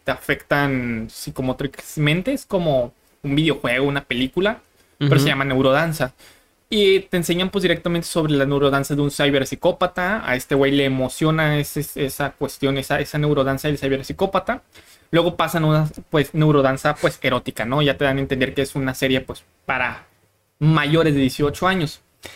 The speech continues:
Speaker 1: Eh, se da a entender, pues, obviamente que, pues, como les comento, pues, que sufre de problemas monetarios. Su mamá se sobreexige para poder pagarle la escuela. Y, pues, obviamente que según es un chico dotado.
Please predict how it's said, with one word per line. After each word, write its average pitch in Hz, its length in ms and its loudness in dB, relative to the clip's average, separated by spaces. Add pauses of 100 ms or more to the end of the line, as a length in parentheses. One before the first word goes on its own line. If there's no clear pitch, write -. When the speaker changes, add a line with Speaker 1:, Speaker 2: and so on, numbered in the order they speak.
(140)
Speaker 1:
Eh, 190 260 2
se 202 120 0
da 196 80 4
a - 20 4
entender, 220 320 2
pues, 220 160 -2
obviamente 190 480 -2
que, 185 360 2
pues, 139 200 -4
como 123 160 -4
les 120 140 -4
comento, 151 420 0
pues, - 140 -4
que 165 120 -8
sufre 143 260 -2
de 139 60 2
problemas 147 340 0
monetarios. 240 760 0 (240)
Su 160 140 0
mamá 151 260 4
se 180 100 -4
sobreexige 180 520 -2
para 139 260 -4
poder 131 240 0
pagarle 151 360 0
la 170 40 2
escuela. 226 460 -2 (1000)
Y, 240 200 2
pues, 226 200 -2
obviamente 165 460 0
que 147 80 0
según 143 260 2
es 151 140 0
un 151 100 4
chico 156 260 0
dotado. 117 440 0